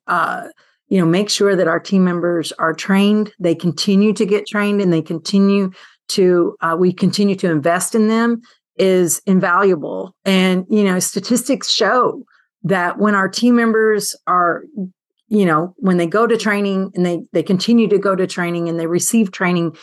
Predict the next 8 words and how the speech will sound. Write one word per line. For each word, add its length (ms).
in 120
different 340
ways 400
because 280
everybody 640
receives 580
things 340
differently 600